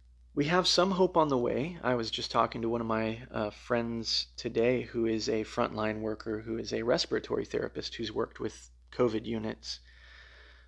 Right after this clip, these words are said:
um, who has had to watch people pass away. And it's, uh,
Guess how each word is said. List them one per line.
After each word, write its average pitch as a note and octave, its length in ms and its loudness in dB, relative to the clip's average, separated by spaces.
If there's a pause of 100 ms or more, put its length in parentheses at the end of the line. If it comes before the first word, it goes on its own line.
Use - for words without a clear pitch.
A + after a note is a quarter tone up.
(140)
um, A2 460 0 (1300)
who C3 220 4
has B2+ 260 0
had F#3 240 2
to D3+ 80 4
watch A2+ 400 -2
people A#2 520 -2 (420)
pass - 320 -2
away. B2 560 0 (800)
And A#2 480 -2 (2250)
it's, - 640 2 (100)
uh, B2 260 0